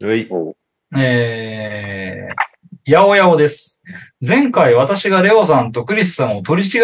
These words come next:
Speaker 3: えているという衝撃の疑惑が浮上しました。
Speaker 1: うん。
Speaker 3: いよいよ俺もダメかと思いましたが、毎週毎週ダイナーも視聴しているので、さすがにそんなことはない。アトロクにもクリ-、クリスさんとの、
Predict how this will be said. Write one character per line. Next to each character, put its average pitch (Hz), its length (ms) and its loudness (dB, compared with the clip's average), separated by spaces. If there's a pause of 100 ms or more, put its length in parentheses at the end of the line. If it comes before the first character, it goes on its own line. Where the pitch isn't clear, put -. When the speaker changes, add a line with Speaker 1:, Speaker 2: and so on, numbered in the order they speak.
(100)
Speaker 3:
え 185 80 0
て 175 100 -2
い 120 60 0
る 104 100 -6
と 104 120 -10
い 101 100 -8
う 98 40 -10
衝 185 260 0
撃 190 200 0
の 180 80 4
疑 135 140 2
惑 151 240 0
が 131 100 0
浮 123 100 -2
上 135 140 0
し 123 100 -8
ま 117 100 -6
し - 60 -12
た。 - 200 -10 (280)
Speaker 1:
う 85 60 -16
ん。 90 380 -10 (320)
Speaker 3:
い 147 80 -6
よ 262 160 2
い 240 80 0
よ 151 180 2
俺 160 180 4
も 175 160 2
ダ - 140 2
メ 285 100 4
か 208 120 4
と 127 180 2
思 131 220 0
い 151 60 -2
ま 151 100 0
し - 100 -10
た 113 120 -4
が、 113 280 -2 (160)
毎 185 240 2
週 220 260 -2
毎 196 220 2
週 185 300 0
ダ 170 160 4
イ 214 80 0
ナ 131 160 0
ー 110 40 -6
も 120 100 -4
視 - 100 -6
聴 131 180 -4
し - 80 -12
て 135 80 -6
い 127 40 -2
る 117 60 -6
の 104 60 -10
で、 117 280 0
さ - 140 -6
す - 140 -6
が 214 140 4
に 185 200 -4
そ - 160 -2
ん 185 120 2
な 185 120 2
こ 180 60 -2
と 170 80 -2
は 117 80 0
な 95 140 -8
い。 - 100 -18 (800)
ア 139 120 -2
ト 202 120 -4
ロ 208 100 -2
ク 185 100 -4
に 196 100 -2
も 139 260 -2
ク 220 160 -4
リ-、 185 200 -4
ク 226 120 -4
リ 208 80 0
ス 180 100 -6
さ 139 120 0
ん 123 100 -4
と 120 100 -4
の、 131 300 -4